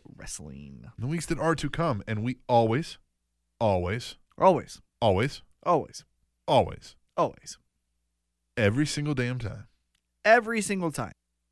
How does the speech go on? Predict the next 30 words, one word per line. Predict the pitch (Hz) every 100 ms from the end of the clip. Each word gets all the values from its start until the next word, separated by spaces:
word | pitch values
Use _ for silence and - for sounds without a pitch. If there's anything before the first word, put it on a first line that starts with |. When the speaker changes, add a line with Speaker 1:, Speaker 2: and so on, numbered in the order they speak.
| -
Speaker 2:
So | -
we're | 143
gonna | 180
do | 165 170
that | 156
again. | 120 139 - _ _ _ _ _ _ _
And | 123
we're | 156
gonna | 214 170
kick | 165 156
off | 160
the | -
show | - 123 117 107 101 - _ _
with | 110 113 - _ _ _ _ _
the | 87
mother-loving | 95 131 139 143 139 - 98 98 98 95
news. | 90 82 80 85 - _ _ _ _ _ _ _ _ _ _ _ _ _ _ _ _ _ -
Speaker 1:
Yes. | 185 240 - - - - -
<laughs> | - _ _ _ _ _ _ _ _ -
Speaker 2:
You | 104
ready | 147 165
over | 170
there? | 190 220 - _
Speaker 1:
Let's | 180 185
see. | - 151 123
Speaker 2:
Let's | 110 147 -
do | 127 151 117
it. | - _ _ _ _ _ _ -
All | 110
right. | - -